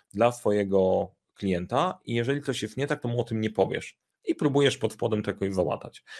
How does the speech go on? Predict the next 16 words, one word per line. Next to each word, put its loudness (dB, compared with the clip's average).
Ale 4
pewnego 4
dnia 4
wychodzi 0
wielki 0
fuck 0
up 6
i -6
w -10
tym 2
wielkim -2
fuck -2
upie 2
nie -2
potrafimy -2
się 0